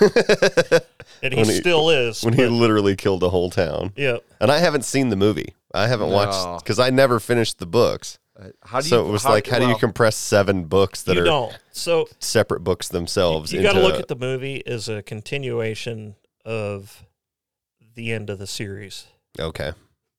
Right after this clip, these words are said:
Speaker 2: So basically, the Roland's s-, destined to walk into a, in a time loop for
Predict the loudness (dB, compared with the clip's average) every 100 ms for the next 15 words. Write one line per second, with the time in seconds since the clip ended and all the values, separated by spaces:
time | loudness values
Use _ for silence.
0 | _ _ _ _ -12 -8 -6 -8 -14 _
1 | _ -6 -4 -2 -6 -8 -8 -8 -8 -12
2 | -10 -10 -10 _ _ _ _ _ _ _
3 | _ _ _ _ _ _ _ _ _ _
4 | _ _ _ -2 2 2 0 -4 -8 -10
5 | _ _ _ _ -10 -8 -10 -10 -4 -4
6 | -4 -8 -8 -6 -4 -6 -6 -10 -10 -10
7 | -10 -14 _ -12 -12 -8 -8 -8 -10 -16
8 | -18 _ -18 -16 -16